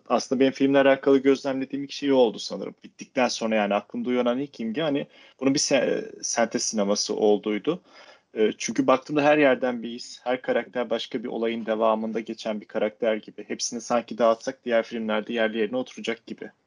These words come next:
duran karakterlerdi. Beğendiğimi söyleyebilirim.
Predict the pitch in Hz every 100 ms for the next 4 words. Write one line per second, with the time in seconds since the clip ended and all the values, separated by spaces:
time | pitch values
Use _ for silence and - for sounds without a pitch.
0 | - 104 101 - 202 - 107 101 104 104
1 | 175 180 _ - 143 175 190 226 - 202
2 | 202 202 196 180